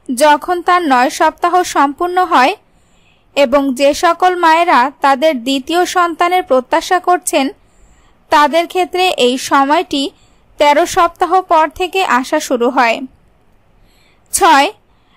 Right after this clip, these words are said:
কম সংখ্যক লাথি চলা সন্তানের অপুষ্টি ও অলসতার কারণ হিসেবে ধরে নেওয়া হয়। শিশুর স্বল্প নড়াচড়া তার স্বাস্থ্য সম্পর্কে চিন্তার বার্তা বহন করে।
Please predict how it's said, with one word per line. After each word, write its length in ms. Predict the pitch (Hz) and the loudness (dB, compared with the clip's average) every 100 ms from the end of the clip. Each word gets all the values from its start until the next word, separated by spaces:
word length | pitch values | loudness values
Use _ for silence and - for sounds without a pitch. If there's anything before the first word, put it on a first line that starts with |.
| _ - | _ 0
কম 280 | 302 294 370 | 2 2 0
সংখ্যক 580 | - 359 359 - 269 277 - | -2 -2 -2 0 0 -2 -6
লাথি 440 | 285 254 262 359 | 0 0 0 -2
চলা 400 | 330 359 339 349 | 0 0 2 0
সন্তানের 600 | 392 330 262 254 285 294 - | 0 0 0 0 0 0 0
অপুষ্টি 640 | 247 247 294 311 359 370 | 0 0 -4 -4 -4 -2
ও 200 | 262 254 - | 2 0 2
অলসতার 600 | 247 262 320 349 349 349 | 0 0 -2 -2 -2 -2
কারণ 340 | - 330 349 | 0 -2 -2
হিসেবে 540 | 339 339 359 285 269 285 _ _ _ _ _ 269 | -2 -4 -2 0 0 0 _ _ _ _ _ -2
ধরে 260 | 339 320 359 | 2 2 2
নেওয়া 300 | 349 359 370 | 2 2 2
হয়। 320 | 320 247 381 _ _ _ _ _ _ _ _ - | 2 0 -2 _ _ _ _ _ _ _ _ -8
শিশুর 440 | - 359 392 403 | -2 0 0 -2
স্বল্প 420 | - 349 277 285 | 0 2 2 0
নড়াচড়া 720 | 359 349 330 359 370 320 262 381 _ _ _ - | 0 2 2 2 0 2 2 0 _ _ _ -2
তার 180 | 269 262 | 0 0
স্বাস্থ্য 500 | - 277 285 - 370 | 0 0 0 -2 -2
সম্পর্কে 680 | 381 370 359 370 370 381 381 | 0 -2 0 -2 0 -4 -4
চিন্তার 480 | 285 269 262 330 | -2 0 2 0
বার্তা 380 | 339 330 311 349 | 2 -2 0 0
বহন 360 | 285 254 277 277 | 0 0 0 0
করে। 340 | 269 254 285 | 0 2 0